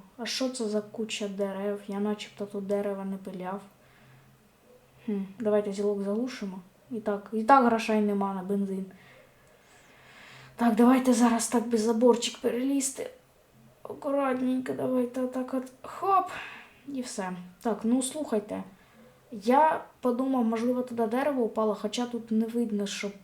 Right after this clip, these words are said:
якийсь корінь був його, ну нічого не видно. М, не знаю. Можливо, і там лежало, я просто не бачив. Ну давайте зараз глянемо, що там взагалі, що там за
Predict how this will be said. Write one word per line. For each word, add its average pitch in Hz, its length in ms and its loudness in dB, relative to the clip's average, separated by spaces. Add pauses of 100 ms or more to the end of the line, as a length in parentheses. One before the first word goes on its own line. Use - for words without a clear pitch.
(120)
якийсь 208 420 -4
корінь 208 440 0
був 190 280 -6
його, 185 260 -8 (100)
ну 190 100 -4
нічого 202 580 -2
не 190 60 -4
видно. 185 320 -8 (1040)
М, 190 800 -8 (380)
не 202 120 -4
знаю. 185 420 -8 (1160)
Можливо, 247 400 4
і 220 60 10
там 233 280 2
лежало, 190 480 -2
я 185 140 -6
просто 190 340 -10
не 185 80 -8
бачив. 180 420 -8
Ну 220 160 -4
давайте 285 420 0
зараз 196 320 -4
глянемо, 220 460 -2
що 196 220 -6
там 185 220 -8
взагалі, 180 440 -10
що - 240 -8
там 185 220 -10
за 180 160 -8